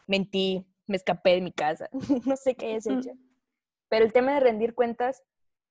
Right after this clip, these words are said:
Speaker 1: es, uno, tener, tener la,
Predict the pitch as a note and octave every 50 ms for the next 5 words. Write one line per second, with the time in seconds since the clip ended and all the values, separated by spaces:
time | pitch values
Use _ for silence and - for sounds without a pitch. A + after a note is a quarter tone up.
0 | _ _ - A3+ G#3+ G3+ G3 - - _ _ - A#3 B3 C4 C4 C#4+ D4 D#4+ F4
1 | _ _ _ _ _ _ _ _ _ _ _ _ _ _ _ _ _ _ _ -
2 | A3+ A#3 A#3 A#3+ C4 C4 - _ _ - A#3 A#3 A#3+ A#3+ C#4+ D4 D4 C#4+ - -